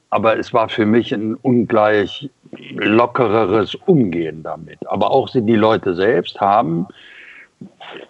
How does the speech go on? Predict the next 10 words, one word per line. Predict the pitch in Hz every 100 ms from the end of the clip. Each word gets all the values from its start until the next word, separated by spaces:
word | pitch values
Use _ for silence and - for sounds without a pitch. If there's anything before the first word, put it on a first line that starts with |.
| -
in | 135 139 160
der | 139 135 131
konkreten | 127 113 127 123 123
Situation | 98 95 101 92 - 101 143 143
ganz | 113 135 -
oft | - 117 - -
mit | 104 95 -
so | 107
einer | 101 98
Art, | 92 101 101 - -